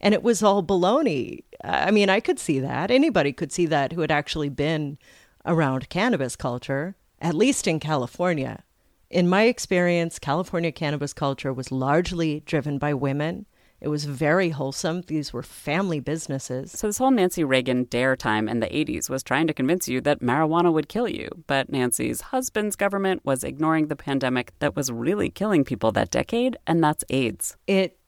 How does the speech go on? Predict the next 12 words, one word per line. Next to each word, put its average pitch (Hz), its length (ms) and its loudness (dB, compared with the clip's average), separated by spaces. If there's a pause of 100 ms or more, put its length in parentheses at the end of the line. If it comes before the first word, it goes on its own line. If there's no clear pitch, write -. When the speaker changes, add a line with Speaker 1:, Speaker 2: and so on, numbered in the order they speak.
(120)
Speaker 1:
began 196 340 4
to 247 160 0
emerge 170 340 4
in 170 80 0
nineteen 147 380 -4
eighty-one. 139 640 -4 (840)
My 170 220 2
mom's 156 720 0
business 160 560 -2
had 165 120 0
always 151 320 2
been 147 520 -2